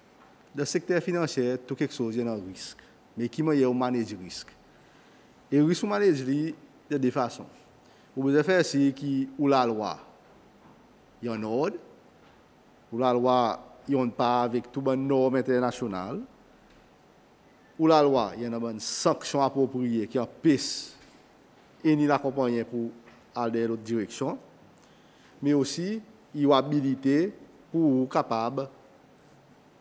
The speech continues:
réguler ce bon produit. Et, et là, la côte, quelquefois, nous n'en avons défaillance dans le passé. C'est un,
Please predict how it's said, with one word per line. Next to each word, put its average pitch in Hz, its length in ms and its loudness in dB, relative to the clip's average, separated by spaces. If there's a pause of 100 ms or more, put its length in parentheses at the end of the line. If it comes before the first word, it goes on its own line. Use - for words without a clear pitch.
(760)
réguler 156 640 4 (280)
ce - 100 -6
bon 143 180 0
produit. 120 400 -2 (1200)
Et, 143 320 4
et 147 120 6
là, 180 140 6
la 180 80 2
côte, 147 200 -2 (100)
quelquefois, 127 580 -2
nous 135 180 -2
n'en 127 260 0
avons 120 240 -4 (100)
défaillance 127 480 -2
dans 160 80 0
le 139 80 0
passé. 117 380 -6
C'est - 200 -14 (100)
un, 185 200 -2